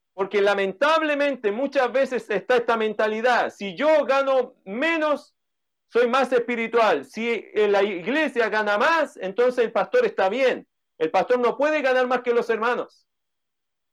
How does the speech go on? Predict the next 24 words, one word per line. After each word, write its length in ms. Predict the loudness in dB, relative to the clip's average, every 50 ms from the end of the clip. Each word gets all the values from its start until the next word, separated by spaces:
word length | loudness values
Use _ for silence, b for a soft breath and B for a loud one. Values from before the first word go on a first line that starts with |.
| _ _ _ _ _ _ _ _ _ _ _ _ _ _ _ _ _ _ _ _ _ _ _ _ _ _ _ _ _ -16
Eh, 480 | -12 -10 -8 -6 -6 -6 -6 -8 -8 -8
esa 180 | -8 -8 -6 -6
es 60 | -8
una 160 | -6 -6 -4 -4
muy 180 | -4 -4 -6
triste 760 | -6 -6 -6 -6 -2 0 0 2 2 0 0 -2 -6 -8 -12 _ _ _ -10
mentalidad, 600 | -8 -6 -6 -4 -2 -2 -2 -2 -2 -2 -2 -4
mi 140 | -4 -6 -8
querido 280 | -8 -6 -6 -4 -4
hermano. 360 | -4 -4 -4 -4 -6 -6 -6 -4
Por 160 | -2 -2 0
eso 180 | -2 -2 -4
yo 160 | -6 -6 -6 -6
doy 140 | -6 -6
gracias 400 | -4 -2 -2 -2 -2 -4 -6 -4
a 100 | -4 -4
Dios, 320 | -2 -2 -2 -4 -4 -6 _
porque 280 | -8 -8 -6 -6 -6 -4
por 180 | -4 -4 -2
lo 140 | 0 0 0
menos 320 | 0 0 -2 -4 -4 -6 -8
en 80 | -10
nuestra 260 | -10 -12 -12 -10 -10
iglesia 540 | -8 -6 -8 -8 -8 -6 -6 -6 -6 -6 -10